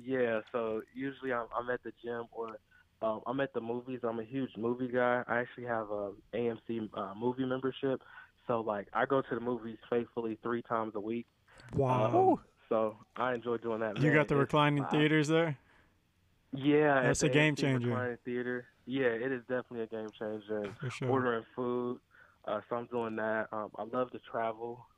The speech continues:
Speaker 1: Um, I, I love, uh, you know, traveling across the country, um, and also international travel. Um, I think, like, it's,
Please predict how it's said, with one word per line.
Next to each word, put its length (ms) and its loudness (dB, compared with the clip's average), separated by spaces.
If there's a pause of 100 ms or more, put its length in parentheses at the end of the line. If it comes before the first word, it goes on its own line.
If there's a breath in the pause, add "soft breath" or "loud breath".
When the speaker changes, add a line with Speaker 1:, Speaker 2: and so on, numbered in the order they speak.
(140)
Speaker 1:
Um, 440 -8 (600 soft breath)
I, 140 -6 (100)
I 80 -2
love, 380 0 (160)
uh, 320 -4
you 100 -6
know, 160 -6 (100)
traveling 380 -2
across 320 -2
the 60 -8
country, 720 -4 (200)
um, 380 -8
and 220 -2
also 500 -4
international 560 -4
travel. 460 -4 (500 soft breath)
Um, 420 -6 (160)
I 120 -2
think, 340 -4
like, 240 -2 (560 soft breath)
it's, 220 0